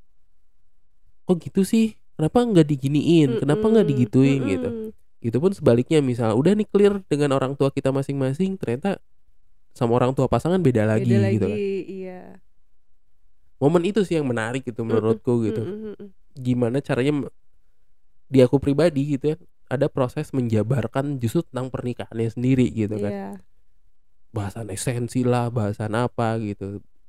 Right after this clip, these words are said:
Speaker 1: Eh, tentang plus minusnya, eh, budaya-budaya tentang menikah gitu
Speaker 2: Mm-mm.
Speaker 1: kan. Berhubung memang ya kepengennya kita tuh agak beda
Speaker 2: Beda,
Speaker 1: banget gitu. <laughs>
Speaker 2: iya. Dan kalau aku rasa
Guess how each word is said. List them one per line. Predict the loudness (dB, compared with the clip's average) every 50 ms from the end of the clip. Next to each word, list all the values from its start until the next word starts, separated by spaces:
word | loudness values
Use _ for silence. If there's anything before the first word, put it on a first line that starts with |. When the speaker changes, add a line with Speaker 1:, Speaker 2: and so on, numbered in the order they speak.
| -20 -20 -20 -20 -20 -20 -20 -8 -4
Speaker 1:
Eh, | -2 -2 0 -2 -4 -4 -8
tentang | -10 -8 -6 -6 -4 -4 -6 -8 -10 -12 -14 -16 -20 -20 -20 -20 -20 -20 -20 -20 -20 0 2
plus | 4 4 4 2
minusnya, | -2 -2 0 0 0 -2 -4 -4 -2 0 2 2 2 0 -2 -6 -14 -20 -20 -20 -20 -20 -20 -20 -20 -20 -20 -20 -20 -20 -20 -20 -6 0
eh, | 2 4 4 4 4 2 2 2 2 2 0 0 -2 -4 -8 -16 -18 0 0
budaya-budaya | 4 6 8 8 8 8 6 6 4 4 4 4 6 6 4 4
tentang | 4 0 0 0 -2 -2 -2 -2 -4 -2 -2
menikah | 0 0 0 -2 -2 -2 0 0 0 0 0 0 0
gitu | 2 2 0 0 0
Speaker 2:
Mm-mm. | 0
Speaker 1:
kan. | -2 -4 -4 -10 -16 -20 -20 -20 -20 -20 -20 -20 -20 -20 -20 -20 -20 -20 -20 -14 -6
Berhubung | -2 0 2 4 4 4 4 4
memang | 2 2 0 -4 -4 -8 -12 -16 -20 -20 -20 -12 -6 -4
ya | -2 -2 -4 -6 -10 -18 -20 -20 -20 -20
kepengennya | -14 -8 -4 -2 0 0 0 0 0
kita | -2 -2 0 0
tuh | 2 4
agak | 4 2 4 4
beda | 4 4 6 4 2 2
Speaker 2:
Beda, | 4
Speaker 1:
banget | 4 4 4 2 0
gitu. | 0 0 0 0
<laughs> | 0 0 0 0 -2 -4
Speaker 2:
iya. | -4 -8 -10 -12 -12 -12
Dan | -10 -12 -12 -12 -14 -18 -20 -20 -20 -20 -20 -20 -20 -12
kalau | -8 -6 -6 -4 -6
aku | -6 -8 -8 -8 -8
rasa | -6 -8 -8 -8 -8